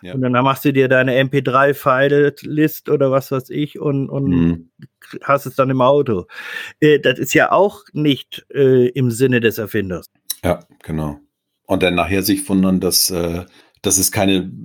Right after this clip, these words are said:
Speaker 1: neuen Bands mehr gibt oder keine neuen
Speaker 2: Ja.
Speaker 1: Musiker, ne? Also das,
Speaker 2: Ja.
Speaker 1: äh, ja,
Speaker 2: Ja, das
Speaker 1: die
Speaker 2: ist,
Speaker 1: leben ja
Speaker 2: weil,
Speaker 1: davon.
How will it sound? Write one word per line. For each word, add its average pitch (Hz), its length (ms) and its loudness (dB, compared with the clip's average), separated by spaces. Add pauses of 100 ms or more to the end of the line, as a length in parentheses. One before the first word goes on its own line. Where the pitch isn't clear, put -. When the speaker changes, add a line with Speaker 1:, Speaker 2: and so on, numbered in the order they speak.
(220)
Speaker 1:
neuen 98 380 2
Bands 98 320 0
mehr 78 140 -2
gibt 76 200 -4
oder 82 300 -2
keine 90 240 -4
neuen 87 180 0
Speaker 2:
Ja. 85 100 0
Speaker 1:
Musiker, 92 520 0
ne? 107 340 -6
Also 92 220 -8
das, 90 300 2
Speaker 2:
Ja. 190 120 0
Speaker 1:
äh, 90 280 -2 (360)
ja, 92 120 0
Speaker 2:
Ja, 208 260 2
das 147 160 -2
Speaker 1:
die 156 120 4
Speaker 2:
ist, - 60 2
Speaker 1:
leben 104 180 4
ja 87 80 4
Speaker 2:
weil, 175 140 4
Speaker 1:
davon. 73 240 -6